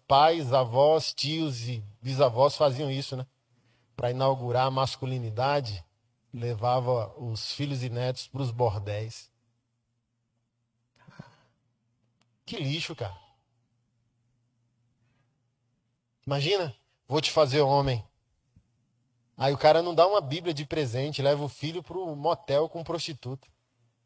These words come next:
Ei, vou te fazer homem, te comprei cinco livros. Ei, vou te fazer homem, te comprei uma Bíblia.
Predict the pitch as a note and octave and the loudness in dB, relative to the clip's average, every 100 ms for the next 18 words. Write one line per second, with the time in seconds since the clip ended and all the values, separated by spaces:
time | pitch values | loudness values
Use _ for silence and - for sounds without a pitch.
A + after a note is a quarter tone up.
0 | _ _ _ _ _ C#3+ E3+ A2+ A2+ C3+ | _ _ _ _ _ 0 0 0 -6 -4
1 | - D3 D3 C#3+ C#3+ B2+ G2 _ _ - | 0 2 2 2 2 -2 -8 _ _ -16
2 | - D3 C3+ D#3+ D#3 - F3+ F3 D3+ D3+ | -6 -6 -4 -4 -4 -6 -10 -6 -4 -2
3 | B2+ A#2 - - _ _ _ _ _ - | -2 -6 -10 -14 _ _ _ _ _ -8
4 | D3 C#3 C#3 - D3 D3+ D3 D3 C3+ - | -6 -6 -4 0 2 2 0 0 -4 -8
5 | C#3+ D3+ D#3+ D3 A#2+ C3+ B2+ A#2+ | -6 -4 -2 -2 -4 -8 -8 -10